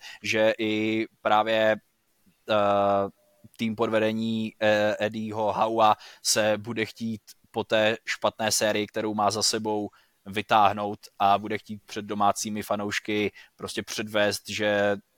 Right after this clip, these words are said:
to je ten starý, dobrý, nebo ne starý, dobrý Newcastle z minulé a začátku letošní sezóny.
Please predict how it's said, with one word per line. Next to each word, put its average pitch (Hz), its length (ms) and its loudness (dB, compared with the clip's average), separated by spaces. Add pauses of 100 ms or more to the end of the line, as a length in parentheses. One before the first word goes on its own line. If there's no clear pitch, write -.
(280)
to 110 120 2
je 107 120 4
ten 107 440 -2 (300)
starý, 110 300 -2
dobrý, 107 300 -6
nebo 104 180 -6
ne 110 160 0
starý, 95 320 -6 (240)
dobrý 139 280 -2
Newcastle 117 640 0
z - 80 -8
minulé 113 500 0
a 110 160 4
začátku 110 480 -4
letošní 104 440 -8
sezóny. 101 420 -6